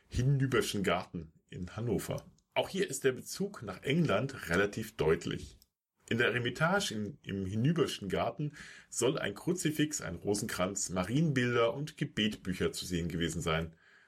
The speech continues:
Auf dem Tisch eine Tabakdose, alles Details aus Tristram Shandy, einem damals weit verbreiteten Roman des englischen Autors Lawrence Sterne. In der Nähe der Eremitage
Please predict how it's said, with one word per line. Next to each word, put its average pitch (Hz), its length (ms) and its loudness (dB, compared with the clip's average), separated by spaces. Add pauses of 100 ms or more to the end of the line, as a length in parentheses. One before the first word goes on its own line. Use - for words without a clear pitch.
(120)
Auf - 200 -2
dem 139 160 2
Tisch - 320 0
eine 101 180 2
Tabakdose, 98 800 0 (380)
alles 135 240 2
Details 95 640 0
aus - 400 -4
Tristram 120 420 -2
Shandy, 113 640 0
einem 107 260 -2
damals 143 460 0
weit 101 220 0
verbreiteten - 560 -4
Roman 85 520 0
des 98 180 0
englischen 120 440 -2 (120)
Autors 85 520 0 (320)
Lawrence 82 600 0
Sterne. 78 340 0 (760)
In 110 100 -2
der 98 120 2
Nähe 139 260 2
der 95 140 0
Eremitage 82 720 -2